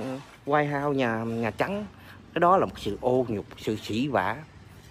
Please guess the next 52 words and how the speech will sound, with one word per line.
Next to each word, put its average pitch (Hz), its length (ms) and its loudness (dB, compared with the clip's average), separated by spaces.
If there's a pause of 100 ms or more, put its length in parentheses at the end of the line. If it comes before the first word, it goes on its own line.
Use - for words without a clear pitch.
(260)
Nó 175 80 -4
sỉ 127 280 -2
vả 117 360 -4
cái, 165 260 -6 (680)
cái, 160 100 -4 (100)
cái, 165 220 -2
cái 160 140 -4
truyền 101 280 -2
thống 147 280 -4
của 185 100 0
người 107 240 0
Việt 98 220 -6
Nam. 127 220 -4 (380)
Tại 131 160 4
vì 135 120 2
người 131 220 6
Mỹ 117 420 2
thế 190 100 4
giới 190 380 4 (340)
họ 127 160 6
chỉ 190 140 -2
công 170 280 4
nhận 120 220 2
lá 156 100 4
cờ 117 240 4
đỏ 107 320 4
thôi. 147 220 -2 (760)
Các 180 60 -6
bạn 120 180 4
nên 139 140 4
nhớ, 160 140 2
họ 120 140 0
chỉ 127 120 -2
công 143 260 4
nhận 110 200 -2
lá 143 100 -2
cờ 104 160 -2
đỏ. 104 280 -4 (400)
Còn 123 160 2
những 135 120 4
cái 208 100 2
lá 214 100 4
cờ 120 260 4
xí 214 360 0
kia 185 180 2
nó 196 120 2
chỉ 180 140 2
là 156 140 6
một 113 140 0
cái 196 100 4
biểu 139 340 4
tượng 131 420 4